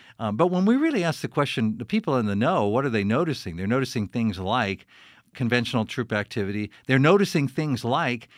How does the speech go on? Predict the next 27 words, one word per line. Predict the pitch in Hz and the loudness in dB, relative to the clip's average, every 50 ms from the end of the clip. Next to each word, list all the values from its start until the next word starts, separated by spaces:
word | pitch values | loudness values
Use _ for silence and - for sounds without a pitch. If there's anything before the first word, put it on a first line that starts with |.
| - _ _ - | -20 _ _ -4
that | 120 135 139 135 127 120 120 | 0 2 2 2 0 -2 -4
the | 131 | -6
s-, | 127 131 - - - - - | -4 -4 -6 -10 -12 -12 -6
the | 131 135 123 | -4 -2 -2
radio | 117 131 143 156 180 196 196 180 147 | 0 0 0 0 2 2 0 0 0
signals | - - 160 143 147 143 127 | -2 -2 -4 -2 0 -2 0
that | - 143 120 | 0 0 0
are | 117 | 0
jammed | 104 - 127 123 143 175 196 175 | -2 0 -2 -2 0 0 0 0
the | 120 | 0
most | 104 101 110 110 - - | 0 0 0 -2 -4 -4
are | 107 113 120 | -2 -2 0
not | 127 139 156 202 220 - - | 0 0 0 0 -2 -4 -6
Radio | - 123 117 110 110 107 107 104 98 | -8 -4 -2 -2 0 0 -2 -2 -2
Free | - - - 110 107 101 87 | -4 -6 -6 -6 -6 -4 -4
Asia, | 101 101 98 90 78 90 87 80 _ - - - - | -6 -6 -6 -6 -6 -8 -10 -10 _ -20 -16 -6 0
not | 117 127 175 220 233 127 | 2 2 4 2 0 -2
Voice | 107 92 104 104 104 98 - - | -6 -6 -4 -4 -4 -4 -4 -6
of | 98 92 | -6 -6
America. | 90 87 90 87 82 82 78 - - 82 - _ - - - _ - | -4 -4 -6 -8 -8 -10 -10 -14 -18 -20 -20 _ -20 -20 -20 _ -8
It's | 120 117 110 - - _ _ - | -6 -6 -6 -6 -12 _ _ -12
True | - - - 196 214 208 156 | -6 0 2 4 4 4 2
Voice | 135 143 151 170 160 - | 4 4 4 4 2 2
of | - 147 123 | 0 0 2
the | 113 123 | 2 2
Martyrs | 117 127 131 139 139 127 120 107 92 | 2 2 2 0 0 0 0 -2 -2
Radio. | 98 110 160 247 262 - 110 85 73 69 65 | -2 -2 -2 -2 -2 -2 -4 -6 -6 -12 -18